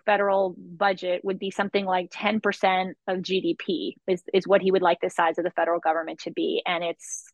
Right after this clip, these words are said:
thirty heading towards forty during the latter part of his life. So he's perceiving that this, this wartime growth has never reversed, and that the,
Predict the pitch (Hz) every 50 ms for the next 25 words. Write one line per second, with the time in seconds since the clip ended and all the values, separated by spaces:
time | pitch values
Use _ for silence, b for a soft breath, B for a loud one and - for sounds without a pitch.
0 | _ _ _ 202 196 190 196 185 208 202 196 202 202 190 - 185 180 180 180 180
1 | 185 - - 156 - - - _ 190 180 185 175 175 170 165 170 170 170 165 160
2 | 160 160 160 147 - - 190 185 170 160 147 151 170 180 - - - - 147 -
3 | 156 - - 160 123 - - - _ 208 208 202 214 220 214 190 - _ B B
4 | B B B B _ _ - 277 262 - - 277 269 240 254 240 226 220 208 208
5 | 202 202 - 202 202 - 196 - - 185 196 196 185 175 - 196 208 220 220 -
6 | 226 208 208 208 - 190 196 202 185 196 196 180 185 196 185 180 190 196 190 170
7 | 185 185 175 170 202 214 262 392 415 - - - - - - 208 202 190 190 -
8 | 196 185